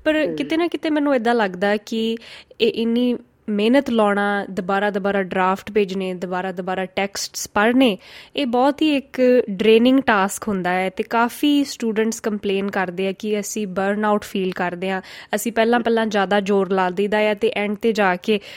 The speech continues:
Speaker 1: ਸਾਡੇ ਤੋਂ ਉਨਾ ਜ਼ੋਰ ਲੱਗਦਾ ਨਹੀਂ ਆ। ਕੀ ਇਹ ਸਾਰੀ ਪ੍ਰੋਸੈਸ ਦੇ ਵਿੱਚ ਤੁਹਾਨੂੰ ਵੀ ਕਦੇ ਏਦਾਂ ਫੀਲ ਹੋਇਆ ਕਿ ਸਟ੍ਰੈਸ ਜ਼ਿਆਦੀ ਹੋ ਰਹੀ ਹੈ, ਪ੍ਰੈਸ਼ਰ ਜ਼ਿਆਦਾ ਹੋ ਰਿਹਾ,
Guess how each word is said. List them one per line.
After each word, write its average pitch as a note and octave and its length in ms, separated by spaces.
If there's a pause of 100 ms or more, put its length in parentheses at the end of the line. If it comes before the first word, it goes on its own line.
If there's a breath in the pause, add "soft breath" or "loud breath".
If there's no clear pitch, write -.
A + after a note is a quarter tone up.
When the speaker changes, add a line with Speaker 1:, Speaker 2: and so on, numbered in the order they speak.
(100)
Speaker 1:
ਸਾਡੇ G#3+ 240
ਤੋਂ G#3+ 180
ਉਨਾ G#3 240
ਜ਼ੋਰ G3 400 (100)
ਲੱਗਦਾ F#3 460
ਨਹੀਂ F#3+ 240
ਆ। F#3 80 (320 loud breath)
ਕੀ C#4 180
ਇਹ C#4 180
ਸਾਰੀ C4+ 320
ਪ੍ਰੋਸੈਸ B3+ 480
ਦੇ B3 100
ਵਿੱਚ A#3+ 180
ਤੁਹਾਨੂੰ A3+ 360
ਵੀ C#4 100
ਕਦੇ A#3+ 280
ਏਦਾਂ G#3+ 260
ਫੀਲ G#3 340
ਹੋਇਆ G3 280
ਕਿ G#3 160
ਸਟ੍ਰੈਸ G3 460
ਜ਼ਿਆਦੀ F#3+ 380
ਹੋ F#3+ 160
ਰਹੀ F#3 160
ਹੈ, F#3 60
ਪ੍ਰੈਸ਼ਰ F#3 380
ਜ਼ਿਆਦਾ F#3 440
ਹੋ G#3 180
ਰਿਹਾ, G3 200